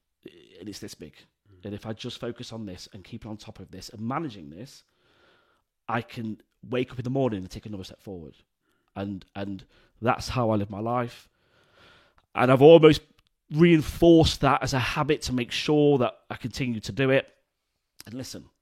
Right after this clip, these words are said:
Speaker 1: I, I wake up some mornings and I, I'm not feeling good,
Speaker 2: Mm-hmm.
Speaker 1: you know, and, um, y-, I struggle. I struggle around dates,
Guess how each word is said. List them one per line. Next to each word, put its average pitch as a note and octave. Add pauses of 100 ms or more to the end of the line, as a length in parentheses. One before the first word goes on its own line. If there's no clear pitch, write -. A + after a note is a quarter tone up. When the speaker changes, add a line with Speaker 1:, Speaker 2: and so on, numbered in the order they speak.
(240)
Speaker 1:
I, G2+ (120)
I A2
wake A2
up -
some A2
mornings F#2
and F2+ (200)
I, F#2+ (200)
I'm F#2+
not G2+
feeling F#2+
good, D#2+
Speaker 2:
Mm-hmm. G2
Speaker 1:
you G2+
know, G2
and, F#2+ (640)
um, G2+ (460)
y-, F#2 (300)
I E2+
struggle. F#2+ (200)
I G#2+
struggle A#2+
around G#2+
dates, -